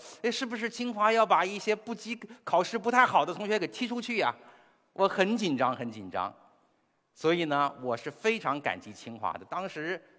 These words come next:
读清华的时候，照相在边儿上，从来没想到能够来我们清华的新清华学堂，跟大家站在这儿跟大家交流。反过来想，我觉得清华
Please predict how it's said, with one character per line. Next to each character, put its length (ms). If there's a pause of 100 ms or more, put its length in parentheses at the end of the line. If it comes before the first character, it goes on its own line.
读 120
清 240
华 160
的 140
时 140
候， 260 (400)
照 180
相 300
在 140
边 200
儿 40
上， 120
从 220
来 100
没 140
想 260
到 160 (340)
能 180
够 140
来 180
我 60
们 120
清 260
华 220
的 240 (540)
新 280
清 200
华 160
学 120
堂， 240
跟 160
大 120
家 160
站 160
在 40
这 140
儿 100
跟 120
大 80
家 100
交 200
流。 280 (1040)
反 200
过 100
来 120
想， 300 (580)
我 180
觉 140
得 100
清 240
华 320